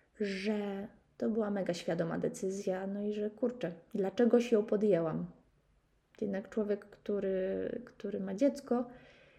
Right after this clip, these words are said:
chciałby mieć też dla tego bobasa prawdziwy,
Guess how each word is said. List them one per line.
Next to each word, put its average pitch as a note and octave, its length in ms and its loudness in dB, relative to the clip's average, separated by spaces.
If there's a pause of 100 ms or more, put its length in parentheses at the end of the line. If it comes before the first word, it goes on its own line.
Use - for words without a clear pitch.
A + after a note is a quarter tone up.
(160)
chciałby G#3+ 580 0
mieć G3 220 -4
też F#3+ 240 -8
dla F#3+ 120 -4
tego F#3 260 -2
bobasa F3+ 600 -4 (340)
prawdziwy, F3 800 -4